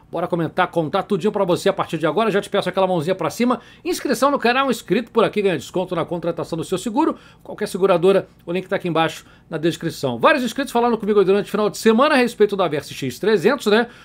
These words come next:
Modelo que já não estaria constando mais no site da Kawasaki. Mandei mensagem lá pro Oráculo, a gente conversou aí durante o final de semana.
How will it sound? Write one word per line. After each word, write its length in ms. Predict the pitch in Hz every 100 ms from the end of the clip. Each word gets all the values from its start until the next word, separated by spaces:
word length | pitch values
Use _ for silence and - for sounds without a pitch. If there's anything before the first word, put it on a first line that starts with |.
| -
Modelo 280 | 156 147 180
que 100 | 139
já 260 | 170 156 - _
não 140 | 151 160
estaria 280 | 170 160
constando 520 | 156 160 135 156 143 143
mais 240 | 143 135
no 100 | 151
site 380 | - 139 123 190
da 280 | 156 190 196
Kawasaki. 720 | 220 233 247 - 285 277 226 - - -
Mandei 260 | 160 165 202
mensagem 420 | 180 - 165 165
lá 120 | 156
pro 180 | 196 247
Oráculo, 380 | 196 202 220 185
a 40 |
gente 160 | 175 -
conversou 360 | 160 147 175
aí 60 | 156
durante 240 | 156 160
o 20 |
final 220 | 170 165 160
de 80 |
semana. 540 | - 233 226 285 302